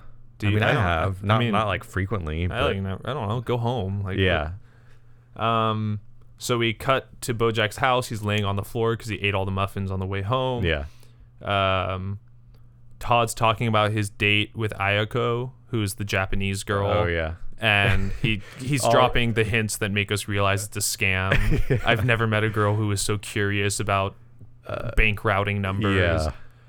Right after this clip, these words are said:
Speaker 1: For our twelve-hour anniversary, she wants a framed picture of my mother's maiden name.
Speaker 2: Mm-hmm.
Speaker 1: And you're like, "Okay,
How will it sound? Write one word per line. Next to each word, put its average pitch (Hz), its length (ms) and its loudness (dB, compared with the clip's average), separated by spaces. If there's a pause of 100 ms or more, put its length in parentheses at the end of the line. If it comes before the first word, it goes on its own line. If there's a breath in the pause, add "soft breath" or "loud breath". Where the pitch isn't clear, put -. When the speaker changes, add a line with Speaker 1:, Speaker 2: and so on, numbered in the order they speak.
(540 loud breath)
Speaker 1:
For 110 420 2
our 110 100 -2
twelve-hour 107 540 0
anniversary, 101 760 -2
she 107 160 -4
wants 95 240 -4
a 98 60 -8
framed 98 440 -4
picture 104 400 0
of 98 100 -4
my 98 100 0
mother's 98 420 -2
maiden 101 400 -2
name. 98 380 -4
Speaker 2:
Mm-hmm. 85 180 -4
Speaker 1:
And 107 80 0
you're 101 120 0
like, 101 140 -2
"Okay, - 240 -6